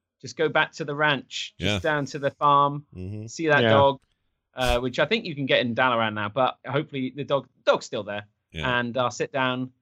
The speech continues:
Speaker 1: and I'll click that annoying daily quest and be like, "Okay, I'm gonna plant some scallions." All right, okay, cool.
Speaker 2: Yeah.
Speaker 3: Yeah, I
Speaker 1: And that'll
Speaker 3: think
Speaker 1: be
Speaker 3: when
Speaker 1: it.
Speaker 3: it's, like, twenty forty-nine and we're all, like,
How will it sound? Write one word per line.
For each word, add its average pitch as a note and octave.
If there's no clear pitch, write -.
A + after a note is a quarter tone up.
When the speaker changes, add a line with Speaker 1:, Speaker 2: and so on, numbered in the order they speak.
Speaker 1:
and B2
I'll A#2+
click D#3+
that C#3
annoying C3+
daily C3
quest C3
and A#2+
be B2+
like, C3+
"Okay, B2+
I'm B2+
gonna B2
plant C3
some A#2
scallions." A2+
All A#2
right, A2+
okay, G#2
cool. -
Speaker 2:
Yeah. -
Speaker 3:
Yeah, B2+
I D3+
Speaker 1:
And C3+
that'll D3
Speaker 3:
think D#3
Speaker 1:
be F3
Speaker 3:
when E3
Speaker 1:
it. D#3+
Speaker 3:
it's, -
like, C3
twenty D#3
forty-nine C#3
and A#2
we're B2
all, B2
like, A2